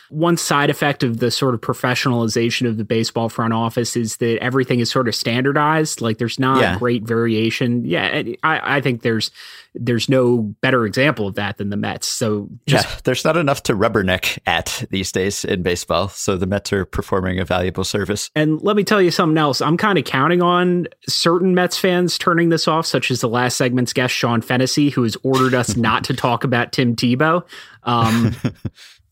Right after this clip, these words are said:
Speaker 2: I'm okay. I, I can comply with that
Speaker 1: Oh,
Speaker 2: directive.
Speaker 1: really? I was gonna ask you your thoughts on Tim Tebow's out for the season. I thought he had a legitimate shot at making the big league roster before, before season's end, before he suffered that most perilous of baseball hitter injuries, the broken hamate bone.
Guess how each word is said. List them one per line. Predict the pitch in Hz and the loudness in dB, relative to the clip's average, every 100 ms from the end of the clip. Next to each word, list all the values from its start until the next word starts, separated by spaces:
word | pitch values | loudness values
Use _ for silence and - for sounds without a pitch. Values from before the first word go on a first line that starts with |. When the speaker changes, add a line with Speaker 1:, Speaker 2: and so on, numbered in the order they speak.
| - | -6
Speaker 2:
I'm | 269 | -2
okay. | 143 - 113 123 | 0 2 0 2
I, | - 127 120 | 0 0 0
I | |
can | - 127 | -2 -4
comply | - 104 101 101 | -4 0 0 2
with | 98 | 0
that | 98 - | 0 0
Speaker 1:
Oh, | |
Speaker 2:
directive. | 104 175 196 | 2 4 4
Speaker 1:
really? | 269 285 | 4 4
I | 247 | 2
was | 269 | 2
gonna | 311 277 | 2 2
ask | 262 262 | 2 0
you | 262 | 0
your | 247 | 2
thoughts | 277 311 - | 2 0 0
on | 143 | -2
Tim | - 226 | 0 0
Tebow's | 262 302 175 139 | 2 2 2 0
out | 139 | -2
for | 156 | -2
the | 147 | -4
season. | - 269 147 | 0 -2 -2
I | 101 156 | -2 0
thought | 233 226 | 0 0
he | 208 | 0
had | 185 170 | 2 2
a | 151 | 2
legitimate | 135 127 135 151 151 - | 2 0 2 2 2 0
shot | 143 131 | 0 0
at | 120 | 0
making | 123 117 123 | -2 0 -2
the | 110 | 0
big | 120 | -2
league | 123 117 | -2 -2
roster | 117 120 117 117 | 0 -2 -2 -4
before, | 101 107 120 110 107 _ - - _ | -6 -8 -4 -4 -6 _ -20 -20 _
before | 117 - 127 | -4 0 0
season's | - 143 123 117 | 2 2 2 2
end, | 131 131 | 2 2
before | 120 113 139 135 127 120 - - - | 0 0 2 4 4 2 -4 -20 -8
he | - 143 135 131 - | 0 4 4 4 2
suffered | - 180 - 147 | 0 2 4 2
that | 123 135 | 2 2
most | 135 135 - | 2 0 0
perilous | - 147 151 143 131 - | -2 0 2 2 2 0
of | 123 107 | -2 0
baseball | 127 127 - 127 117 | 0 0 0 -2 -2
hitter | 117 147 135 127 | 0 2 4 4
injuries, | 120 117 123 117 110 - | 2 2 0 0 -2 -4
the | 107 | -6
broken | 117 123 120 113 | -2 0 0 -2
hamate | 120 113 101 92 | 0 -2 -2 -6
bone. | - 71 69 | -10 -10 -10